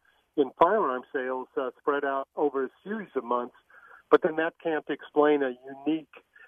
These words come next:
uh, increase in homicides that begins, uh, in, in late May. I think it's also important to understand a lot of people overlook this. They say, "Oh, wow, firearm sales are way up." But, of course, uh, there are many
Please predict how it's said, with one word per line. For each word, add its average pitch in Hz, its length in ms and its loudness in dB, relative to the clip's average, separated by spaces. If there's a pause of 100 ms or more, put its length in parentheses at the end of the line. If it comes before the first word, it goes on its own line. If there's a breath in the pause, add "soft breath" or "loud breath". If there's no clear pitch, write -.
(180)
uh, 135 260 4
increase 151 600 -4
in 135 80 -2
homicides 135 640 -2
that 143 100 -8
begins, 131 500 -4
uh, 127 280 -2
in, 139 240 -10
in 127 120 -8
late 127 240 -6
May. 135 360 -2 (640 loud breath)
I 139 40 6
think 151 160 4
it's - 100 -8
also 160 340 4
important 135 360 -4
to 127 60 -6
understand 131 380 -8
a 135 40 -4
lot 131 120 -2
of - 140 -12
people 131 280 -4
overlook 127 440 -2
this. 131 180 -2
They 123 200 -6
say, 127 160 -4
"Oh, 165 140 2
wow, 143 420 -4
firearm 143 380 -4 (100)
sales 127 240 -4
are 123 80 -8
way 123 140 -4 (140)
up." 151 160 0
But, 127 100 -10 (360 loud breath)
of 139 120 0
course, 147 280 4 (180)
uh, 127 140 -2
there 127 160 -4
are 127 100 -4
many 135 300 -8